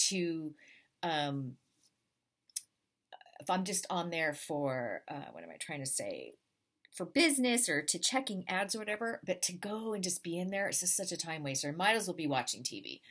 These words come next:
And I have done that, and it's wasted a lot of time, but I don't anymore. And I'm just really focused on getting everything streamlined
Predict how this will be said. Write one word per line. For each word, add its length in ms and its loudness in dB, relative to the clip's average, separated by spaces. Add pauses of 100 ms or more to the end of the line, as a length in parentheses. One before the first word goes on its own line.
(380)
And 120 0
I 80 6
have 280 6
done 220 2
that, 200 2
and 80 -6
it's 240 -2
wasted 320 0
a 40 -2
lot 200 0
of 60 -10
time, 260 -8
but 140 -6
I 80 -4
don't 300 -4
anymore. 640 -8
And 220 -10
I'm 140 -6
just 200 0
really 420 -2
focused 640 -2 (320)
on 300 -4
getting 400 -2
everything 420 -6
streamlined 960 -4